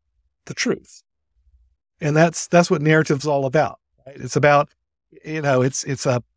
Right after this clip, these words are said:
it's about framing the story in a way that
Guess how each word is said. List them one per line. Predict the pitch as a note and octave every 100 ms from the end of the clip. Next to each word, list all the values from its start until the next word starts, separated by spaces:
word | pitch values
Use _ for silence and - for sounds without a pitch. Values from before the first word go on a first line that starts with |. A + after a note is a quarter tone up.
| _ _
it's | E3+ C3
about | C#3+ C3+ - _ _ _
framing | - F#3 G#3 A#3 G3+ F3 D3+
the | C3+
story | C3 - C#3+ B2 A2+ A2+ B2 _ _ _ _ _
in | D3+ C#3
a | C3+
way | D3 D3+ D3
that | C3 C3+ B2+